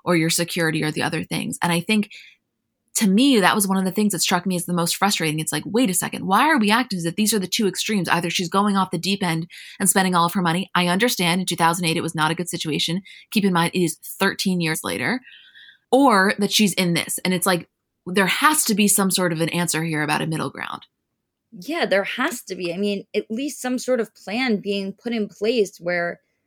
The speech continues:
Speaker 2: i-, it's just, it's very, very confusing. And again, there's obviously that understanding in two thousand seven, two thousand eight that in terms of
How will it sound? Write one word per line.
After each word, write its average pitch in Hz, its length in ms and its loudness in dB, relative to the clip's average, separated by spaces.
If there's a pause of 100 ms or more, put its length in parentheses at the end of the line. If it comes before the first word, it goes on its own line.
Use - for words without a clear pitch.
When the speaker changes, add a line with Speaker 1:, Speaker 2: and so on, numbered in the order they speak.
(840)
Speaker 2:
i-, - 80 -18 (260)
it's 214 200 -2
just, 320 340 -2
it's - 160 -2
very, 190 640 0
very 151 540 -2
confusing. - 800 -14
And 151 340 -10 (320)
again, 180 480 -2 (960)
there's 226 300 4
obviously 226 540 2
that 202 140 0
understanding 175 600 -4
in 165 80 -8
two 180 160 -14
thousand 170 300 -4
seven, 170 320 -8
two 170 160 -10
thousand 160 360 -4
eight 160 300 -4
that 151 320 0 (1300)
in 202 140 0
terms 233 360 2
of 160 200 2